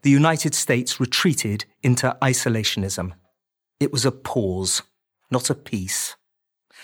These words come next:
The stage was being set for a new and very much worse disaster, a second world war, one that would lead to three times the deaths of the first one.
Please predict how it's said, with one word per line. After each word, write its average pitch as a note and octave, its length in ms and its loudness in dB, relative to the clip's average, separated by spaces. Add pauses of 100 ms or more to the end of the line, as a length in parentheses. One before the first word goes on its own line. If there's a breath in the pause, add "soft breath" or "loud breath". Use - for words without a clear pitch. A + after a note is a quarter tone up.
(220 loud breath)
The C#3 60 0
stage A#3+ 480 4
was A#3+ 100 2
being F3 300 4
set - 440 -4 (220 soft breath)
for C#3 220 4
a C3+ 60 4
new E3+ 540 4 (140)
and C#3+ 140 4
very D#3+ 260 4
much D#3 260 2
worse B2+ 420 2
disaster, A2 720 -4 (380)
a C#3+ 60 -2
second A2+ 580 0
world G#2 340 -4
war, G2 420 -6 (320 loud breath)
one E3+ 240 6
that F3 120 4
would E3+ 200 2
lead C#3 340 2
to - 140 0
three E3 640 0
times A2 680 0 (200 soft breath)
the C3 80 2
deaths A#2 380 0
of G#2 100 -8
the A#2 80 -6
first A2 400 -4
one. F2 240 -6